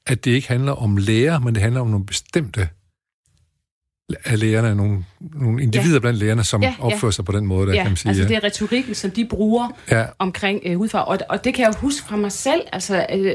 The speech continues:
Speaker 2: at man på den måde, øh, bliver s-, igen skældt ud fra,
Speaker 1: Ja.
Speaker 2: fra,
Speaker 1: Fra flokken.
Speaker 2: fra, fra flokken,
Speaker 1: Ja,
Speaker 2: og
Speaker 1: ja.
Speaker 2: ikke på en, øh, ikke på en positiv
Speaker 1: Nej,
Speaker 2: måde.
Speaker 1: nej.
Speaker 2: Øhm, og jeg husker fra gymnasiet, at jeg havde en historielærer, som simpelthen,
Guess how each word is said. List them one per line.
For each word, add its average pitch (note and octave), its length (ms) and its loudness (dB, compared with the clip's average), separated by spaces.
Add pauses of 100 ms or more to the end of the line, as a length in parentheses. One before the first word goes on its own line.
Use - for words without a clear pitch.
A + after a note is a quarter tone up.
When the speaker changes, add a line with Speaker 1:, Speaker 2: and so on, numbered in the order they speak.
Speaker 2:
at - 220 -8
man F#3+ 120 0
på G#3 100 -2
den B3 220 2
måde, A3+ 380 2
øh, F3 280 -2
bliver F#3+ 180 -2
s-, - 260 -10
igen G3 280 0
skældt A3 300 -6
ud C#4 200 0 (140)
fra, C#3 280 2
Speaker 1:
Ja. E3 120 -6
Speaker 2:
fra, F3+ 200 -10 (320)
Speaker 1:
Fra - 100 -2
flokken. B2 340 4
Speaker 2:
fra, G2+ 80 4
fra - 160 -6
flokken, A3 440 -2
Speaker 1:
Ja, B2+ 220 4
Speaker 2:
og B2+ 80 4
Speaker 1:
ja. B2+ 60 2
Speaker 2:
ikke A2+ 160 2
på G3+ 260 0
en, F3 280 -2
øh, D#3 340 -4
ikke - 320 -8
på D4 60 -6
en C#4 80 0
positiv C4+ 440 0
Speaker 1:
Nej, B2 180 6
Speaker 2:
måde. D3 180 -4 (160)
Speaker 1:
nej. A#2+ 220 2 (340)
Speaker 2:
Øhm, E3+ 440 0
og - 80 0
jeg F3+ 80 2
husker A#3+ 260 -2
fra E3 140 -6
gymnasiet, F3 720 0
at E3+ 160 -2
jeg G3 100 2
havde G#3 340 2
en D#3+ 140 -2
historielærer, D#3 800 0
som D#3+ 320 -2
simpelthen, F#3+ 380 2